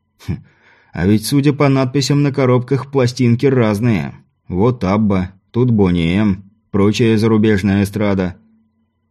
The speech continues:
На следующем поддоне эстрада советская. На стеллажах напротив упаковки с магнитофонными кассетами и бобинами. Все с записями.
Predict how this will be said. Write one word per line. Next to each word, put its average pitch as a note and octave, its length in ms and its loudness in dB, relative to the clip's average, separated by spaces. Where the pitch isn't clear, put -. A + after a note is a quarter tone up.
На F#2 100 -4
следующем D#3 580 0
поддоне C#3+ 600 0
эстрада C3 480 0
советская. G2+ 960 0
На F#2+ 160 -4
стеллажах A#2+ 580 0
напротив A#2 520 0
упаковки A#2 520 -4
с G2 80 -4
магнитофонными A2 840 0
кассетами A2 640 0
и A2+ 100 2
бобинами. A2 720 2
Все F#2+ 280 -2
с G#2 40 -2
записями. G#2 720 -4